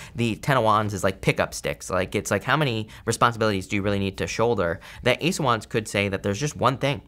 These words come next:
out of all ten wands that you should be focusing on that could lead to a lot of success. Yeah, look at, how crazy is this? Look at all these repeating cards. Eight of Wands here, and the, uh, Three of Pentacles.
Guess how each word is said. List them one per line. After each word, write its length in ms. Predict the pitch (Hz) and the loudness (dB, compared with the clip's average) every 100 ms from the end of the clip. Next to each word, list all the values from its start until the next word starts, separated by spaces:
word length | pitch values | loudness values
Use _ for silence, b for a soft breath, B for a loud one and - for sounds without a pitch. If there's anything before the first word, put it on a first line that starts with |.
| - - - - - - - - - - | -20 -20 -20 -20 -20 -20 -20 -20 -20 -2
out 160 | 127 120 | 2 4
of 80 | |
all 200 | 107 123 | 6 4
ten 260 | - 123 120 | 4 0 0
wands 420 | 120 120 - - | 0 0 -2 -4
that 160 | 95 - | -2 -2
you 80 | 113 | -2
should 160 | 113 | -2
be 80 | 107 | -2
focusing 500 | 107 104 113 - 92 | 0 -2 -2 -6 -4
on 240 | 92 90 90 B B - | -2 -2 -6 B B 0
that 180 | 110 - | 0 2
could 160 | 127 | -2
lead 240 | 113 110 107 | 0 -4 -2
to 160 | 101 | -2
a 20 | |
lot 200 | 95 95 | 2 2
of 60 | 95 | 0
success. 640 | - - 113 92 - - B B - | -4 -4 -2 -2 -4 -12 B B 0
Yeah, 160 | 147 - | 0 2
look 120 | - | 2
at, 120 | 185 | 2
how 100 | 196 | 2
crazy 400 | - 370 349 330 | 2 2 2 2
is 80 | 330 | 2
this? 400 | 349 320 - - B B - | 2 2 0 -4 B B -6
Look 140 | - | 2
at 60 | 226 | 4
all 80 | |
these 180 | 196 185 | 4 2
repeating 320 | 160 160 170 | 0 0 0
cards. 260 | 160 147 101 120 | 2 2 2 0
Eight 140 | 143 | 0
of 60 | 139 | 2
Wands 400 | 123 127 131 - | 2 0 -2 -4
here, 360 | 139 131 135 B B B - | 0 0 0 B B B -4
and 400 | 120 131 131 127 | 0 2 0 -4
the, 340 | 135 131 135 - | -4 -2 -2 0
uh, 240 | 127 123 - | 2 2 0
Three 380 | - 160 170 160 - | -4 -2 0 0 2
of 260 | 139 139 | 2 2
Pentacles. 640 | - 151 160 160 104 110 - | 0 0 0 0 0 0 -4